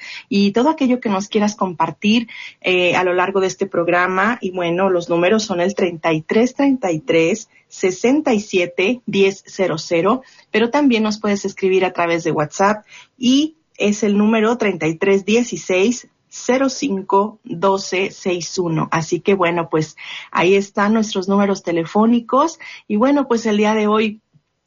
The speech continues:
también le enviamos un cordial saludo a Julia, que no nos acompaña, se encuentra por ahí cuidando de su mami en el hospital.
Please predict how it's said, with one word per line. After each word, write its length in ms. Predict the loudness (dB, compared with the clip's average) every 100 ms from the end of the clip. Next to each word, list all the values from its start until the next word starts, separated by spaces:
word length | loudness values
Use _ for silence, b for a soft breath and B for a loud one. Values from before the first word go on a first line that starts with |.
| _ -6
también 440 | -2 2 2 2 2
le 100 | 0
enviamos 600 | 0 0 0 0 -4 -2
un 200 | -2 0
cordial 420 | 0 0 0 0
saludo 440 | -4 -2 0 0
a 60 | -2
Julia, 540 | -2 0 2 2 0
que 100 | -2
no 160 | -2 0
nos 240 | 0 -2
acompaña, 720 | -8 -8 -10 0 2 2 2 0
se 140 | -6
encuentra 400 | -4 -4 -4 -2
por 100 | -2
ahí 160 | -2 0
cuidando 400 | 0 0 -2 -2
de 120 | -4
su 180 | -4 0
mami 320 | 2 4 2
en 80 | 0
el 120 | -2
hospital. 640 | -4 -8 -2 2 2